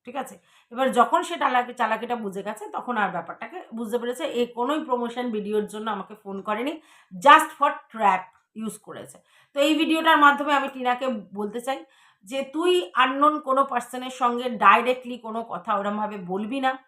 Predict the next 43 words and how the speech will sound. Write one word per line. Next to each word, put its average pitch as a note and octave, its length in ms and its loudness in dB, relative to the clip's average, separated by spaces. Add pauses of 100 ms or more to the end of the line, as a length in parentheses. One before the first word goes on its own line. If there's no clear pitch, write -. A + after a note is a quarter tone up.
(140)
ঠিক B3 120 -8
আছে? C4+ 300 -4 (300)
তোর B3+ 200 2
যদি B3 220 -4
প্রমোশনের A#3 640 -4
জন্য A#3+ 260 -2
কথা F#3+ 240 -4
বলতে A3 280 -8
হয়, A3+ 200 0
তুই F#3+ 140 -12
যদি G3 180 -14
ফোন G3+ 240 -10
নাম্বার G#3+ 340 -6
দিস, A3 180 -12
it's A#3 380 -8
okay, A#3+ 280 -6
but A3+ 140 -6
সেখানে A#3+ 360 -10
শুধু A#3+ 260 -12
প্রমোশনের B3+ 600 -6
কথা A3 180 -4
বললেই A#3 340 -8
কথা G#3+ 200 -4
বলবি, A#3+ 280 -2 (360)
বাদ B3 240 6
বাকি C#4+ 260 4
কোনো D4+ 320 4
ধরনের D4 440 6
কথা A#3+ 280 0
যদি A#3+ 380 -4
বলে B3 840 8
তুই B3 100 -10
বুঝতে A#3 360 -6
পারবি C4+ 260 6
এবং C4 220 -2
কনসার্ন A3+ 420 -2
হয়ে G3 200 -4
যাবি, E3+ 200 -10 (320)
সঙ্গে B3 220 -4
সঙ্গে C4 240 -2
তাকে A3+ 240 0
ব্লক F#3+ 300 -4
মারবি C#3+ 300 -14